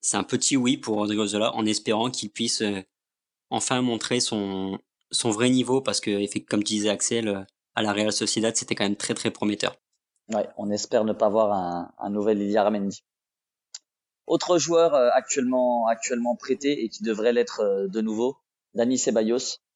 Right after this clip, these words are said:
Speaker 2: Euh, il a connu une saison un peu en dents de scie avec, euh, avec Arsenal. Il a plutôt très bien fini, fini, pardon, malgré un début plus que, plus que mitigé.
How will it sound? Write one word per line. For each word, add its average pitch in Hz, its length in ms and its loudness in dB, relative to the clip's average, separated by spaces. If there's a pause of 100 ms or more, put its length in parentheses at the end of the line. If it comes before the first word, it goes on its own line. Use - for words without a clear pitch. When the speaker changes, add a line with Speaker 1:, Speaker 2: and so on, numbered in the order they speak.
(400)
Speaker 2:
Euh, 87 720 -2 (160)
il 101 160 -2
a 95 720 4 (100)
connu 131 300 0
une 139 160 0
saison 135 580 0
un 117 220 2
peu 170 100 0
en 170 100 2
dents 139 140 4
de 139 60 0
scie 139 240 -2
avec, 113 260 2
euh, 110 100 4
avec 107 220 2
Arsenal. 123 560 0 (360)
Il 110 120 0
a 113 200 6
plutôt 143 300 2
très 165 200 2
bien 139 180 0
fini, 143 340 -2 (140)
fini, 143 360 -2
pardon, 131 340 2 (320)
malgré 113 300 2
un 123 100 2
début 113 280 0
plus - 280 -8
que, 101 460 0
plus - 200 -10
que - 100 -4
mitigé. 113 520 -4